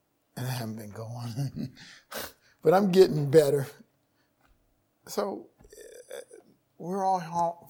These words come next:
fallen humans, but God so loved us. And so don't look at that sheet as a, a, a hammer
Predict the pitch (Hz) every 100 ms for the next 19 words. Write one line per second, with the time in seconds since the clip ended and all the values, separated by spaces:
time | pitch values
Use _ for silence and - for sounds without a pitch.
0 | - 170 160 160 143 156 131 98 104 -
1 | - - _ _ _ _ _ - _ 135
2 | 127 - 165 139 135 131 - 131 123 127
3 | 131 117 101 95 - _ _ _ _ _
4 | _ _ _ _ 127 123 135 123 120 139
5 | - _ _ _ _ _ _ _ _ _
6 | _ _ 151 175 - 135 156 147 139 131
7 | - - - 170 147 127 120 117 117 113
8 | - _ _ _ _ 123 - 101 - 120
9 | 131 147 160 143 120 117